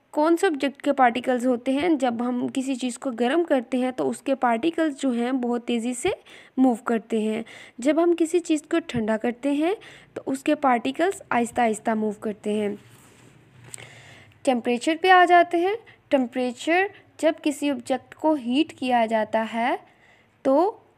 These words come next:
उसकी हॉटनेस या उसकी कोल्डनेस को बताने के लिए, जब किसी चीज़ को ठंडा किया जाता है उसकी,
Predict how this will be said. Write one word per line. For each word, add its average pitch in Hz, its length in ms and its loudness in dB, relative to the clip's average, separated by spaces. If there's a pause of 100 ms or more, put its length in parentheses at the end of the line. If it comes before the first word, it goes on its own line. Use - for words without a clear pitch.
(800)
उसकी 330 500 2
हॉटनेस 294 1200 -2
या 240 340 0
उसकी 330 480 0
कोल्डनेस 320 840 2
को - 160 -2
बताने 240 480 0
के 247 160 -6
लिए, 247 160 -4
जब 240 160 -6
किसी 254 220 -6
चीज़ 247 160 -8
को - 100 -6
ठंडा 311 320 0
किया 285 200 -2
जाता 233 280 -4
है 254 160 -2
उसकी, 311 480 -2